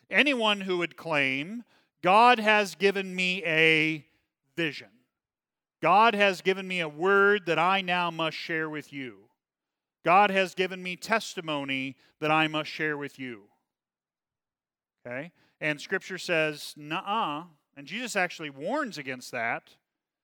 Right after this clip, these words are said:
And that's why it's all for us. Where do we go? Scripture. Okay? So God doesn't promise to work that way. Can he work that way? Sure, he can. He's God.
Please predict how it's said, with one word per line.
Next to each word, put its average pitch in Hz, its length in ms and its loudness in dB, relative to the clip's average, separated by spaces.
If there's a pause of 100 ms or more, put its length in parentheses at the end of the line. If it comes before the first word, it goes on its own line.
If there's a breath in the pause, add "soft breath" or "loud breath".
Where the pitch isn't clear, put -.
(420)
And 139 120 -8
that's 190 220 -4
why 170 220 2
it's 170 200 -4
all 143 520 -2 (400)
for 170 160 -2
us. 190 560 0 (120)
Where 147 140 -10
do 156 80 -8
we 170 140 -6
go? 254 420 0 (920)
Scripture. - 500 -8 (1300)
Okay? 220 300 -8 (500)
So 165 480 0 (880)
God 202 280 2
doesn't 226 340 -2
promise 220 460 -4
to 262 80 -10
work 285 300 -6
that 208 240 -2
way. 156 400 -4 (840)
Can 185 240 -4
he 240 120 -4
work 240 280 -4
that 233 180 -10
way? 185 120 -10
Sure, 277 300 -8
he 143 140 -12
can. 156 280 -2
He's 226 220 -6
God. 151 540 0